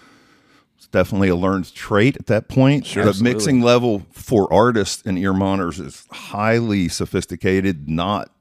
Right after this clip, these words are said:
Speaker 1: just grin and bear it, put my vocal in it, and here I go.
Speaker 2: Right.
Speaker 3: Right.
Speaker 1: You know what I mean? And so
Speaker 2: Right.
Speaker 1: a lot of people ask me about that, doing ear monitors, and I know that some people have great success for it, but if you're not taking your own stuff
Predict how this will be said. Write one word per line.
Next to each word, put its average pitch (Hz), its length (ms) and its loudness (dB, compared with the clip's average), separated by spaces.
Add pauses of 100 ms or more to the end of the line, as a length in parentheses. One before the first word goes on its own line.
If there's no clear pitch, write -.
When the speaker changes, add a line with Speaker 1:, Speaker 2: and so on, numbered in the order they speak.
(400)
Speaker 1:
just 98 320 0
grin 104 180 6
and 98 120 6
bear 98 180 6
it, - 80 0
put 117 140 2
my 95 100 4
vocal 92 360 2
in 90 100 2
it, 90 40 2
and 78 100 -4
here 95 180 4
I 78 40 2
go. 78 320 2 (100)
Speaker 2:
Right. 90 200 2
Speaker 3:
Right. 98 220 -6
Speaker 1:
You 107 100 2
know 110 60 4
what 107 80 4
I 104 40 2
mean? 107 200 2
And 107 120 0
so 139 120 2
Speaker 2:
Right. 120 40 4
Speaker 1:
a 120 40 2
lot 143 140 4
of 139 60 0
people 110 200 4
ask 123 200 -2
me - 60 0
about 82 240 -2
that, 82 180 -6
doing 98 200 4
ear 98 120 4
monitors, 80 480 -2
and 120 100 0
I 127 40 0
know 147 140 -2
that 139 120 -6
some 135 220 -4
people 127 200 -6
have 107 200 -10
great 117 240 -4
success 110 360 -4
for 139 200 0
it, 120 80 -8
but 113 100 2
if 104 140 -4
you're 156 140 0
not 208 300 -2 (600)
taking 143 360 -4
your 104 240 0
own 110 180 4
stuff - 640 -8